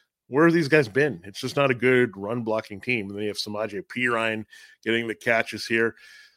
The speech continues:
It's hard to know where Bill Belichick is going. I mean, it was pretty obvious last week he was gonna shut down Travis Kelce. This week, I think they have two options, Cortland Sutton or just take away the running game and put Russell Wilson in the back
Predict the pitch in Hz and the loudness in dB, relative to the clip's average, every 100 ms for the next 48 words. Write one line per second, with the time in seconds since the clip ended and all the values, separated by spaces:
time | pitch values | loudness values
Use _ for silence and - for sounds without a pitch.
0 | _ _ - 139 226 202 185 160 151 120 | _ _ -2 6 8 10 8 10 8 8
1 | 135 127 120 113 117 98 95 85 85 104 | 6 8 6 6 0 -4 -10 -12 -12 -8
2 | 117 120 - 214 165 143 135 127 117 - | -6 -6 -2 2 4 4 4 2 0 -2
3 | 110 113 - 117 110 110 101 107 101 - | -4 -4 -4 -4 -4 -6 -6 -8 -8 -8
4 | 95 98 98 - 113 113 - 196 - 80 | -8 -10 -10 -6 -6 -6 -4 -4 -6 -14
5 | _ _ _ _ 95 143 - 156 165 110 | _ _ _ _ -4 -4 2 0 2 -2
6 | 120 113 101 - 151 104 - 113 107 - | -2 -4 -6 -2 0 0 -2 -10 -10 0
7 | 120 127 104 - 107 110 110 107 - 104 | 0 0 -4 -2 -2 -4 -10 -12 -8 -8
8 | 98 104 117 107 104 98 107 107 95 95 | -6 -4 -4 -2 -4 -4 -6 -6 -8 -8
9 | 104 101 - 107 95 107 98 - 98 92 | -8 -10 -6 -6 -6 -8 -8 -6 -8 -8
10 | 92 87 90 87 | -12 -12 -12 -14